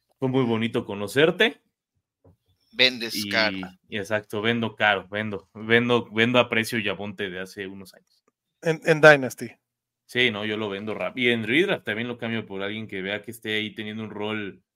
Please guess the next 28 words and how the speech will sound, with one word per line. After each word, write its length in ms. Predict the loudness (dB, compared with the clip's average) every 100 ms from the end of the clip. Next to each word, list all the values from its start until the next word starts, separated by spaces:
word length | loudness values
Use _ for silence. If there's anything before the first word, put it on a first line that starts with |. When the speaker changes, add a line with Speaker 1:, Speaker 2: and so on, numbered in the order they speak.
| _ _ _ _
Speaker 1:
medio 240 | -6 -4
irregular, 560 | -2 -2 -4 0 0 0
pero 160 | -4 -6
que 100 | -8
sepa 300 | -8 -4 -4
que 60 | -4
va 120 | -2
para 120 | -2
arriba 200 | 0 -2
en 60 | -2
algún 220 | -4 -6
momento. 480 | -6 -8 -10 -12 -16 _ _ _ _ _ _ _ _
También, 540 | -8 -8 -6 -8 -8
vámonos. 520 | -6 -6 -6 -12 -20 _ _ _ _ _ _ _ _ _ _ _ _
Speaker 3:
De 120 | 0 0
acuerdo. 260 | 0 -8 -14 _ _ _ _
¿Sí? 300 | -2 0 0 -8 _ _ _ _ _ _ _ _ _ _ _ _ _ _
Vámonos 260 | 8 8 6
con 140 | 4
los 140 | -2 6
Chargers, 480 | 10 10 6 -6
cabrón. 300 | -8 -10 -12 -16 _ _ _ _ 8
Este, 600 | 10 10 8 4 4 2 _ _ _ _ _ _ _ _
después 500 | 2 2 4 2 2
de 100 | 4
los 220 | 2 2
nombres 400 | 0 0 0 -2
sonadísimos, 800 | -2 0 0 0 -2 -4 -6 -10